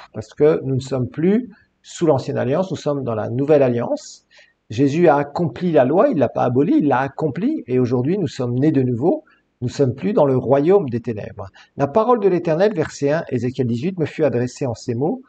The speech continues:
Pourquoi dites-vous dans ce proverbe, dans ce, dans le pays d'Israël, « Les pères ont mangé des raisins verts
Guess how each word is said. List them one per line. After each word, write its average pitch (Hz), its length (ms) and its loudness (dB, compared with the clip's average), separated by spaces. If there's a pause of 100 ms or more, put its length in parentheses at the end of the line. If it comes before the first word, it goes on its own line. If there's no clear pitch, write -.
(180)
Pourquoi 196 260 2
dites-vous 180 300 -2
dans 165 100 0
ce - 160 -8
proverbe, 131 580 0
dans 120 120 -4
ce, - 160 -6 (160)
dans 127 100 -4
le 123 80 -2
pays 127 140 0
d'Israël, « 113 600 -4 (420)
Les 131 140 4
pères 202 260 4
ont 180 80 2
mangé 151 480 0 (200)
des 120 120 0
raisins 120 340 0
verts 180 360 2